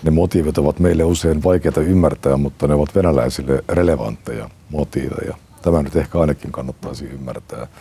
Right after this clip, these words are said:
Toinen sitten liittyy venä-, venäläisten tapaan käydä sotaa. Tästä on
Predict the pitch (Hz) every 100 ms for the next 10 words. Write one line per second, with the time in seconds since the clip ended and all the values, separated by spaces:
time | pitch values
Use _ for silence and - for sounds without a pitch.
0 | - - - - - - - 104 90 82
1 | - 101 104 95 - 98 92 85 117 -
2 | - 80 78 92 - 107 90 80 73 85
3 | 78 82 80 76 71 - 80 65 - 101
4 | 95 - 76 71 - - - - - -
5 | - - - - 71 - 85 87